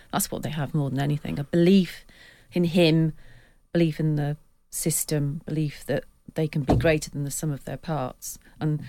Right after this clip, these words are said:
that they don't care that they're unfashionable, and yet they don't have that sort of nasty edge that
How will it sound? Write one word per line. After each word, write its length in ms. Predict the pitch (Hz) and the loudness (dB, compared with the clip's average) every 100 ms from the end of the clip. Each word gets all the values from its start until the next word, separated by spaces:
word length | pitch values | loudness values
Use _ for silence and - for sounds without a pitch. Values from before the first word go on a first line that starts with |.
| - _ _ | -16 _ _
that 180 | 139 - | -6 -2
they 80 | 156 | -2
don't 320 | 170 170 - - - - | 2 2 0 -6 -20 -16
care 320 | - 185 190 202 | -4 0 2 2
that 140 | - | 2
they're 180 | 214 214 | 2 2
unfashionable, 680 | 214 - 226 - 247 247 - | 2 0 -2 2 4 4 4
and 160 | 208 | 6
yet 160 | 233 - | 6 4
they 120 | 220 | 2
don't 200 | 226 247 | 2 0
have 200 | 240 247 | 0 0
that 200 | 240 - | 0 0
sort 320 | - 220 208 - | -2 -4 -2 -2
of 200 | 98 - - - - _ _ - | -4 -6 -20 -20 -20 _ _ 0
nasty 420 | 190 196 - 190 | 2 2 0 -2
edge 200 | 196 196 | 0 -2
that 200 | - 175 | -2 -4